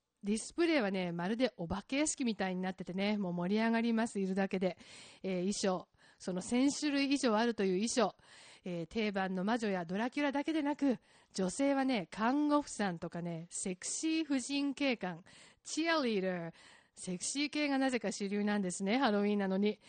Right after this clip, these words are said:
え、そして男はね、ホットドッグとかバナナに仮装するっていうね、こんな笑いを取る系も結構人気なんです。え、そして子供や赤ちゃん用もいっぱいありますよ。赤ちゃん用はね、なんかフッ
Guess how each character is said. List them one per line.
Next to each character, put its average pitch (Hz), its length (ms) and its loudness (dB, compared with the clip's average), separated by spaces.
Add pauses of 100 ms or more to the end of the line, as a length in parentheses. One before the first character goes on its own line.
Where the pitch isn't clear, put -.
(220)
え、 196 100 -2
そ 208 120 -4
し - 80 -6
て 190 100 -2
男 320 340 0
は 247 140 4
ね、 202 220 0 (280)
ホ 214 180 0
ッ 208 40 2
ト 311 180 0
ド 349 140 4
ッ 359 40 0
グ - 120 -6
と 214 100 -2
か 196 120 -2
バ 214 240 2
ナ 381 180 6
ナ 247 140 4
に 196 180 0
仮 - 180 -10
装 208 220 0
す 214 140 -6
る 208 80 0
っ 214 40 0
て - 180 -8
い 170 40 -2
う 180 60 -4
ね、 226 200 0
こ 202 160 -4
ん 196 60 -2
な 185 100 0
笑 208 320 0
い 277 60 2
を 277 80 0
取 294 160 0
る 277 100 -4
系 269 220 0
も 277 140 -2
結 277 180 -4
構 196 100 -2
人 196 200 0
気 214 80 -4
な 214 120 0
ん 202 60 0
で 196 140 0
す。 - 120 -8 (340)
え、 185 60 -8
そ 180 140 -6
し - 80 -10
て 190 240 -4 (140)
子 175 120 -6
供 214 200 2
や 202 180 -2
赤 190 220 -10
ち 240 100 -4
ゃ 247 40 2
ん 254 80 0
用 254 140 0
も 247 120 2
い - 20 0
っ 240 100 -4
ぱ 247 120 -4
い - 20 0
あ - 20 0
り 247 80 0
ま 254 120 0
す 214 100 -6
よ。 185 280 0 (520)
赤 285 240 2
ち 330 80 -2
ゃ 330 60 4
ん 330 60 2
用 330 100 2
は 311 100 2
ね、 311 160 0
な 226 100 0
ん - 40 -4
か 160 100 -12
フ - 160 -20
ッ - 20 -20